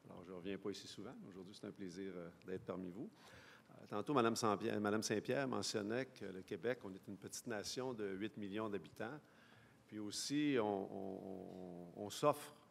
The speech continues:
un, des services, on s'offre une qualité de vie qui est, euh, qui est à la hauteur de ce qu'on s'attend de s'offrir. Et puis, pour pouvoir, euh,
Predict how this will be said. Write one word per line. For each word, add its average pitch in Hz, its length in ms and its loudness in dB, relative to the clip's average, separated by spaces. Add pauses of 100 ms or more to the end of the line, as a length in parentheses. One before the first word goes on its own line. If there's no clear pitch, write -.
(120)
un, 95 460 -6 (760)
des 104 140 -2
services, 120 540 2
on 110 80 -4
s'offre - 280 -4
une 110 100 -2
qualité 131 480 4
de 95 120 -4
vie 139 220 2
qui 113 280 2
est, 104 240 8
euh, 95 380 10 (240)
qui 123 120 6
est 113 100 8
à 120 60 12
la 117 120 12
hauteur 131 480 10
de 110 140 4
ce - 100 -4
qu'on 104 460 6
s'attend 135 480 10
de 117 120 6
s'offrir. 127 600 6 (580)
Et 110 120 4
puis, 131 180 8
pour 127 160 4
pouvoir, 135 720 10
euh, 98 320 12